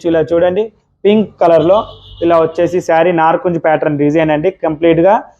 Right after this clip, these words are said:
మనకు కాంబోడియన్ స్టైల్లో మనకు పైన టిష్యూ బార్డర్ వేరియంట్, కింద కాం-, కాంబోడియన్ స్టై-, స్టైల్లో టిష్యూ బార్డర్ వేరియంట్ వచ్చేసి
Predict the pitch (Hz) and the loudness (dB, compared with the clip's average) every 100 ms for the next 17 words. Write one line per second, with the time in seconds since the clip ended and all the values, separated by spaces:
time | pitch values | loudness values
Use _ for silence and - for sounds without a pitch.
0 | _ _ _ 156 156 160 151 165 175 185 | _ _ _ -2 -2 -4 -4 0 0 2
1 | 196 196 196 180 - 170 175 185 214 196 | 2 2 0 -2 -2 0 2 2 0 0
2 | 165 160 175 196 202 - _ _ _ _ | -2 -2 0 0 -2 -8 _ _ _ _
3 | _ _ 165 170 185 190 196 190 - _ | _ _ 0 2 2 2 0 -2 -10 _
4 | 165 170 160 196 185 175 170 175 175 170 | -6 -4 0 2 2 2 2 2 2 0
5 | 185 170 170 175 175 165 165 156 165 170 | -4 -4 -2 -2 0 -2 -2 -2 -2 0
6 | 175 170 170 165 160 - 165 165 185 165 | -2 -2 0 0 0 0 2 2 0 -2
7 | - 160 160 151 156 160 156 160 170 160 | -4 -2 0 2 2 2 0 -2 -2 -2